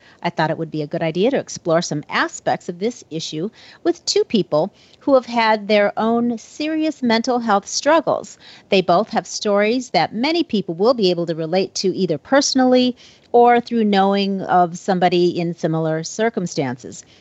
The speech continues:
They're both very passionate about removing the stigma around mental health through the sharing of their stories and their journeys of making their way from the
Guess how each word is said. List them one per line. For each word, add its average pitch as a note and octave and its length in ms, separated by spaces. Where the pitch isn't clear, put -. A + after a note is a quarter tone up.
They're F#3 100
both E3 260
very G#3+ 440
passionate E3 680
about F3 280
removing F3 440
the E3 80
stigma G#3+ 680
around D#3 320
mental E3+ 300
health F3+ 340
through G#3 140
the F#3 60
sharing G#3+ 440
of F#3 100
their D3 140
stories A#3 580
and E3 180
their D#3 120
journeys G3 440
of E3 140
making F#3 360
their E3+ 180
way E3+ 480
from F3+ 420
the D3+ 260